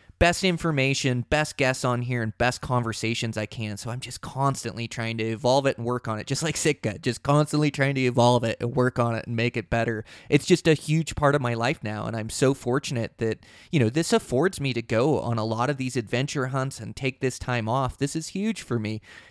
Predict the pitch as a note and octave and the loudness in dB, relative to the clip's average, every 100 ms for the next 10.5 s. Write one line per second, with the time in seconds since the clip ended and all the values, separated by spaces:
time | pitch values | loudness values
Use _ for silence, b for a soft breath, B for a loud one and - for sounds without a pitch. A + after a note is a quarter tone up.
0 | B - B2+ B2+ A#2+ A#2+ A2+ B2+ B2+ D#3 | B -2 0 2 2 2 2 2 4 2
1 | - C#3 B2 - B2+ - B2 C3 - B2 | 0 0 0 2 0 2 2 2 0 -2
2 | C3 A#2 - A#2 B2 A#2+ A2 A#2 C#3+ - | -2 -2 -2 -2 -2 -2 -4 -4 -4 -2
3 | A2 - A#2 A2 A2 - B2 A2 A2 B2 | -2 -2 -4 -2 -2 -4 -8 -4 -2 -2
4 | A2+ A#2 A#2 A#2+ A#2 A2 G#2 B B - | -2 0 0 2 0 -2 -6 B B -8
5 | - A#2 A2 B2 B2 G2 A2+ B2 A#2 A#2 | -2 2 2 2 0 -2 -2 -2 -2 -4
6 | - A#2 B2+ - A2 - A2 G#2+ - A#2+ | -6 -2 -2 -2 -6 -6 -6 -6 -2 0
7 | A2 G#2+ _ _ _ _ _ - - D#3 | 0 -2 _ _ _ _ _ -16 0 2
8 | E3 D#3+ C#3+ C3 B2 A#2+ A#2+ C3 A#2+ A#2+ | 4 4 6 8 8 6 2 0 0 0
9 | A#2 A2 A#2+ A2+ A2+ A2+ A2 - A2+ A2+ | -4 -4 -6 -4 -2 -2 -2 2 4 4
10 | G#2+ B B B F#3 | 0 B B B 0